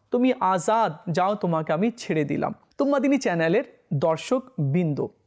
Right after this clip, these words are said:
আমরা খাবারের সম্মান করব, কেননা খাবার যে জাতি থেকে চলে গিয়েছে, সে আর কখনো ফিরে আসেনি।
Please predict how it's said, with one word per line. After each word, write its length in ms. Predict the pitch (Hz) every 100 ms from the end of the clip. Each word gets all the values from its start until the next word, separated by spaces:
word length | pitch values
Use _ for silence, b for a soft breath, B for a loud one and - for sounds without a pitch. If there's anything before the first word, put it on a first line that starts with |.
| _
আমরা 420 | 233 285 190 226 -
খাবারের 440 | - 185 175 175 262
সম্মান 600 | - - 202 170 160 156
করব, 340 | - 147 139 151
কেননা 520 | - 254 285 160 180 b b b b _ -
খাবার 500 | - 240 277 208 220 - _ _ -
যে 460 | 175 143 247 240 220 156
জাতি 420 | 202 190 277 269
থেকে 460 | - 214 - 160 - _ _ _ _
চলে 320 | 277 302 269
গিয়েছে, 520 | 175 165 160 - 160 - _ _ _
সে 200 | - 226
আর 120 | 185 214 -
কখনো 400 | 160 160 196 202
ফিরে 600 | - 165 156 214 269 - _ _
আসেনি। 520 | 165 151 - 139 151